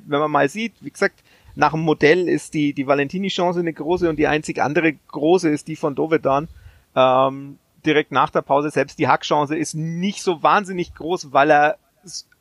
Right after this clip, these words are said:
so früh abschließt. Ähm, aber selbst wenn man das sieht, dann hat man so drei Chancen, die Srelak-Chance hinten raus, da steht schon zwei null. Ähm, das ist eben die Sache mit den ide-, mit dem idealen Spielverlauf, da kann das schon passieren, aber an sich ist es schon so, dass die,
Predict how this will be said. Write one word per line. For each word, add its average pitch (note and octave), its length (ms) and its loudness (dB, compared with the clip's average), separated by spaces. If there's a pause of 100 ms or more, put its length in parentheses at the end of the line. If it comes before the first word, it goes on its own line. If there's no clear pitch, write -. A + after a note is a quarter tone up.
(180)
so D3+ 220 -8
früh D#3 260 -4
abschließt. A#2+ 600 -6 (420)
Ähm, C3 320 0 (320)
aber C#3+ 220 4 (120)
selbst D3+ 280 0
wenn E3 120 -2
man D#3+ 100 4
das D3+ 180 -4
sieht, G#3 180 -6
dann D#3+ 120 2
hat E3+ 120 0
man D#3 100 -2
so D#3+ 120 -6 (280)
drei F3 720 2 (220)
Chancen, E3 540 -2
die D#3 100 -14
Srelak-Chance D#3 720 0
hinten F3 300 -2
raus, D3 260 0
da C#3 120 -2
steht - 280 -4
schon D#3 180 -8
zwei C#3+ 280 -2
null. F#3+ 300 -2 (460)
Ähm, D3 380 2 (1400)
das D3 160 2
ist F3 140 -2
eben E3+ 180 4
die C#3+ 80 -4
Sache D#3 240 2
mit D#3+ 160 0
den D#3 140 0
ide-, F3+ 220 -4
mit D#3 120 -2
dem D#3 120 -2
idealen C#3+ 360 4
Spielverlauf, F#3+ 520 0
da D#3 80 -2
kann D#3 200 -4
das D#3+ 120 -6
schon D3+ 180 -6
passieren, F#3+ 420 -2
aber D3+ 200 2
an D3+ 140 -2
sich G3+ 240 -4
ist E3 140 -2
es E3 160 -6
schon E3+ 220 -2
so, F3 260 0
dass D#3 280 0
die, D#3+ 340 -6